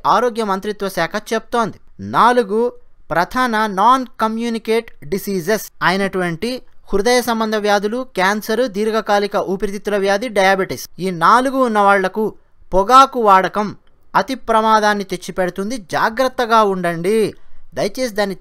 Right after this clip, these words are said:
తగ్గించడానికి ప్రయత్నం చేయండి, ఎక్కువ జాగ్రత్తలు తీసుకోండి అని చెప్పి వీళ్లకు హెచ్చరికలు జారీ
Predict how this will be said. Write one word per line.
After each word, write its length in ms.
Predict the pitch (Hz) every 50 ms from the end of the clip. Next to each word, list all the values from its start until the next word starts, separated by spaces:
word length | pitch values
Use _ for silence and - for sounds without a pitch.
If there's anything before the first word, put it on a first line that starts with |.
| - 170
తగ్గించడానికి 600 | 180 190 226 254 240 - 233 214 208 208 190 - -
ప్రయత్నం 320 | 185 202 196 - 208 208 196 196
చేయండి, 340 | 196 202 202 208 220 262 254 - - - 196
ఎక్కువ 240 | 196 - - - 302 262 214 233
జాగ్రత్తలు 500 | 220 208 196 220 202 - 220 208 202 196 202
తీసుకోండి 560 | 196 185 - - 185 175 170 160 170 202 220 185 139 - - - - - - - -
అని 160 | 143 180 196 202
చెప్పి 160 | 190 - 254 233
వీళ్లకు 340 | 220 208 208 196 202 208 220 226 233 240 - - - - - - - -
హెచ్చరికలు 560 | - 175 - - - 262 254 233 233 220 226 226 185 -
జారీ 200 | 190 190 202